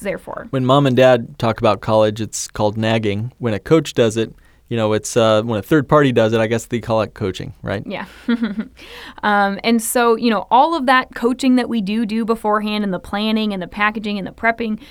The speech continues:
Speaker 1: of ever, all of, you know, the student beforehand is all worth money to you,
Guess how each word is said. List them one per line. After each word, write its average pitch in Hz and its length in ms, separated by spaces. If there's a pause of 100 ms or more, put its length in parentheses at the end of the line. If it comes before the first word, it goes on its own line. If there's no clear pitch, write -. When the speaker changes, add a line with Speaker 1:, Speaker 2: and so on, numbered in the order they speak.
(200)
Speaker 1:
of 196 120
ever, 262 320
all 254 260
of, 247 140
you 226 80
know, 196 60
the 185 120
student 254 400
beforehand 220 500
is 196 180
all 269 380 (580)
worth 208 460
money 233 320
to - 140
you, 62 220